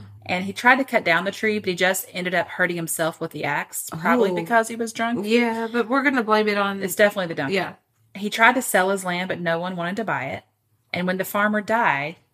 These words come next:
Speaker 2: they found him under his bed with a gun in his hand,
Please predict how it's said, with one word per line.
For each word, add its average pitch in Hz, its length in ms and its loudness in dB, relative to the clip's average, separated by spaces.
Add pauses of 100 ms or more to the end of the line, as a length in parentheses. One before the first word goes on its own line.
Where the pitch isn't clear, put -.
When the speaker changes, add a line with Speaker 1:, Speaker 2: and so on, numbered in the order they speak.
Speaker 2:
they 180 120 2
found 190 360 2
him 180 280 -6
under 196 260 -2
his 254 200 -4
bed 165 360 -2 (120)
with 170 100 -8
a 165 80 -2
gun 196 300 -2
in 202 60 0
his 151 160 -6
hand, 139 340 -6